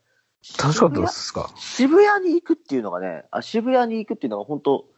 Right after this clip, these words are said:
Speaker 2: 二ヶ月ぶりぐらいで。
Speaker 1: うんうんうんうん。
Speaker 2: いや、嘘。あの、ライブは行って、ライブは行ってるけど、それを除いたら、
Speaker 1: うん。
Speaker 2: ほぼ二ヶ月ぶりで、そういう、あの、
Speaker 1: うん。
Speaker 2: 低音の出るところに行くって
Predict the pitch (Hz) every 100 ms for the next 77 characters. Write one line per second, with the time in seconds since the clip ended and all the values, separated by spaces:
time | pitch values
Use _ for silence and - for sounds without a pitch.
0 | _ _ _ - 127 120 185 196 190 170
1 | 160 147 123 76 69 76 - - _ _
2 | _ _ _ _ _ - - _ 131 120
3 | 104 101 87 87 107 160 151 165 - -
4 | 120 117 107 90 123 117 117 - - _
5 | _ - 139 202 269 285 247 98 95 82
6 | - _ _ - 180 156 143 156 165 95
7 | 82 - - _ _ - 110 277 196 123
8 | 107 120 113 104 104 107 143 135 127 113
9 | - _ _ - - - 107 107 90 -
10 | _ _ - - 247 247 247 240 226 226
11 | 226 208 101 95 107 107 101 90 110 -
12 | 123 - 113 98